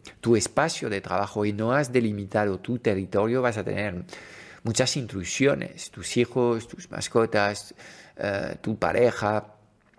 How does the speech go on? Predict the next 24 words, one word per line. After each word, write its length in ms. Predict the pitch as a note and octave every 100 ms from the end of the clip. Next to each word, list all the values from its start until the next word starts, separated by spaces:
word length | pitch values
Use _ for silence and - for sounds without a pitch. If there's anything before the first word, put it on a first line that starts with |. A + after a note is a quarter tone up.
| _ _ - -
em, 320 | B2 G2+ F2 -
y 100 | A#2
bueno, 360 | A2 C3+ C3+ D#2
hasta 220 | F2+ -
el 120 | A#2+
cartero 720 | - - - B2 C3+ C3+ C#3 C3+
y, 360 | A#2+ B2 A#2
y 100 | -
muchas 400 | B2 C#3+ D3 A2+
cosas 380 | - C#3 C3 A#2+
que 100 | -
ocurren 380 | G2+ G#2 G#2+ G2+
en 240 | F#2 G2
casa. 500 | - A#2+ A#2 G#2 B2+ - - - - _ -
Em, 360 | A2+ A2 G#2+ - -
pero 200 | C3+ C3
si 260 | - -
te 200 | A2+ C3
montas 540 | A2+ A2 G2+ A2 G#2+ F#2
bien, 420 | G#2+ B2 G#2+ F2+ - - - _
eh, 680 | A2 G#2+ G2+ G2 F#2+ F#2 F#2 -
este 300 | G2+ - G2+
tema, 440 | G#2+ G#2 F#2+ - - - - _ -
em, 280 | G2 F#2